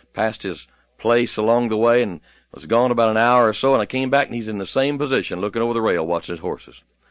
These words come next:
Saw him a few days later. I said, "I saw you watching your horses."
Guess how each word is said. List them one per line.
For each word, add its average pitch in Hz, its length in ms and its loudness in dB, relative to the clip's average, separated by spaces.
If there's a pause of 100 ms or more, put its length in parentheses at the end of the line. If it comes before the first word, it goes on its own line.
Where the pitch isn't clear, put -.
(140)
Saw 90 260 -2
him 87 60 -2
a 82 40 -10
few - 180 -10
days 90 200 -4
later. 107 160 -2
I 110 40 -8
said, 73 180 -12
"I - 20 -12
saw 117 220 -4
you 139 160 -6
watching 85 280 -6
your 80 120 -6
horses." - 360 -8